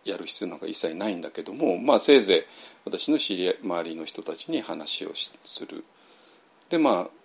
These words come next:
このポッドキャストを聞いてる人たちは私と、まあ、ある意味縁がある人だから、まあ、それに進めるっていうのもあるんだけども、それだけではないんですよ、実を言うと。で、特に、まあ、そのワクチンに反対する人たち、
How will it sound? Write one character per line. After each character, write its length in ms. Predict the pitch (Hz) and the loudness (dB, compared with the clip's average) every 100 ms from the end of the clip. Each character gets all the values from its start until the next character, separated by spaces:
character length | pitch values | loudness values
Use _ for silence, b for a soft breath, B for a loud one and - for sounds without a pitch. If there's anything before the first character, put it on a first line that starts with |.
| _ _ _ _ - | _ _ _ _ -8
こ 100 | 104 | -6
の 80 | 85 | -6
ポ 120 | - | -8
ッ 40 | |
ド 80 | - | -8
キ 80 | - | -6
ャ 40 | |
ス 80 | 87 | -6
ト 60 | 87 | -8
を 20 | |
聞 160 | - - | -10 -10
い 40 | |
て 140 | - | -8
る 60 | 82 | -10
人 220 | - 90 | -8 -8
た 60 | 82 | -6
ち 120 | - | 0
は 100 | 135 | 2
私 280 | 87 95 - | 2 -4 -6
と、 100 | 82 | -6
ま 140 | 90 | -6
あ、 200 | 80 82 | -4 -4
あ 40 | 87 | -4
る 80 | |
意 80 | 80 | -2
味 160 | 143 - | -2 -4
縁 120 | 82 | -6
が 120 | 78 | -8
あ 40 | 78 | -10
る 60 | |
人 160 | - - | -8 -8
だ 100 | 113 | -2
か 100 | 170 | 0
ら、 140 | 131 | 0
ま 120 | 98 | -2
あ、 20 | 80 | -6
そ 120 | - | -8
れ 80 | 73 | -10
に 60 | |
進 260 | - - 82 | -8 -8 -8
め 80 | 80 | -10
る 80 | - | -14
っ 20 | - | -12
て 100 | 135 | -6
い 40 | |
う 40 | 143 | -4
の 60 | |
も 120 | 90 - B B B B | -4 -10 B B B B
あ 100 | 160 | 0
る 120 | 147 | 2
ん 140 | 101 | -2
だ 100 | 82 | -4
け 120 | - - | -6 -8
ど 100 | - | -8
も、 340 | 104 85 80 - B B B _ _ - B B B B B _ _ - 302 - _ _ _ _ _ - | -6 -4 -4 -10 B B B _ _ -20 B B B B B _ _ -16 -16 -16 _ _ _ _ _ 0
そ 280 | - - | 2 2
れ 120 | 214 202 | 0 0
だ 160 | 156 | 0
け 140 | - 104 | 0 0
で 80 | |
は 120 | 98 80 | 0 -2
な 120 | 71 | -6
い 60 | |
ん 80 | 69 | -12
で 100 | - | -8
す 140 | - - | -8 -8
よ、 40 | |
実 280 | - - - | -12 -10 -12
を 40 | |
言 80 | - | -14
う 20 | - - | -20 -20
と。 20 | - - - _ _ _ b b b b b b b _ _ | -20 -20 -20 _ _ _ b b b b b b b _ _
で、 120 | - 110 | -6 -2
特 260 | 139 143 | -2 0
に、 140 | 104 85 | -2 -2
ま 180 | 90 | -6
あ、 40 | 78 | -4
そ 160 | - 87 | -4 -4
の 100 | 82 | -4
ワ 100 | 87 | -8
ク 140 | - | -8
チ 180 | - 87 | -8 -8
ン 80 | 78 | -10
に 120 | - | -14
反 240 | - 92 104 | -10 -8 -6
対 180 | 101 | -6
す 140 | 92 101 | -4 -6
る 60 | |
人 120 | 90 - | -10 -14
た 100 | - | -14
ち、 320 | - - | -12 -12